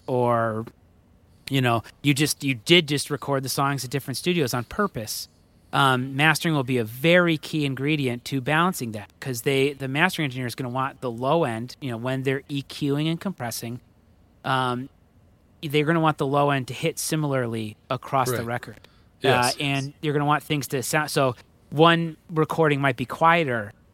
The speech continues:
Speaker 1: than another recording. They're gonna try to have 'em hit in the end at the same level, so you can just sit there and listen to the full release together
Speaker 2: Mm-hmm.
Speaker 1: and not just have to turn, you know, you don't wanna sit there with your hand on the volume knob,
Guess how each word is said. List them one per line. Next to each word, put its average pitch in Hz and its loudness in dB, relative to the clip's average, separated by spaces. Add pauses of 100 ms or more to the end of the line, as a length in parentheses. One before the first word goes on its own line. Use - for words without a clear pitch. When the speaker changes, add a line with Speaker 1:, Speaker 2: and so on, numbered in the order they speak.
(240)
Speaker 1:
than 143 2
another 143 6
recording. 123 -2
They're 135 0
gonna 139 0
try 143 2
to 120 -2
have 127 -4
'em 120 -8
hit - -10 (240)
in 135 -4
the 135 -4
end 139 -2
at 117 -8
the 127 -6
same 127 -6
level, 110 -2
so - -8
you 117 -6
can 120 -8
just 110 -10
sit 135 -4
there 131 -6
and 120 -6
listen 123 -6
to 117 -10
the 113 -8
full 123 -6
release 113 -8
together 113 -8 (140)
Speaker 2:
Mm-hmm. 117 -4
Speaker 1:
and 117 -4
not 113 -4
just - -8 (300)
have 123 -6
to - -12
turn, - -6
you 160 -2
know, 139 0
you 147 0
don't 180 4
wanna 185 6
sit 175 -4
there 143 4 (440)
with 147 0
your 139 2
hand 147 -4
on 131 0
the 123 -4
volume 127 2
knob, 104 -6